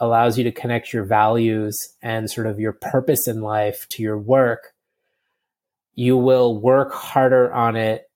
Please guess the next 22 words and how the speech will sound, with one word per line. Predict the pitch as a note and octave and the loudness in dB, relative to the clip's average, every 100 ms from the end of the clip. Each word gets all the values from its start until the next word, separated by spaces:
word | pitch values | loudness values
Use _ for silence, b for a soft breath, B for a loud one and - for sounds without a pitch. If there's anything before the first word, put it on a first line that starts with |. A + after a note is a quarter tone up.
| - | -8
through | A#2+ B2+ | 0 2
the | B2 | 2
hard | G#2 A#2+ A2+ - | 2 2 0 -2
times, | A#2 A2 A2 G#2 G#2 - | -4 -2 -2 -4 -8 -4
through | C3 C3 | 0 2
the | B2+ | 2
good | B2 A#2 | -2 -4
times, | - A2+ A2 - | -6 -6 -6 -6
through | B2+ B2 | -4 -2
the | A#2 | 0
hard | A#2 A2+ | -2 -4
times, | - A2 G#2+ G#2 G2+ - _ _ _ _ _ - | -8 -8 -6 -6 -10 -14 _ _ _ _ _ -4
and | A#2+ A2+ | -2 0
you | A#2 | 2
will | A#2+ A#2 | 2 2
just | B2+ A#2 - - | 0 -4 -6 -10
treat | - - C3+ C#3+ | -4 0 0 0
yourself | C3+ B2+ A#2 - | 0 2 0 0
better. | A#2+ A2+ A2+ A2+ A2+ - | -2 0 0 -2 -4 0
You | A#2+ | 0
will | A2+ | 0
be | A2 | -2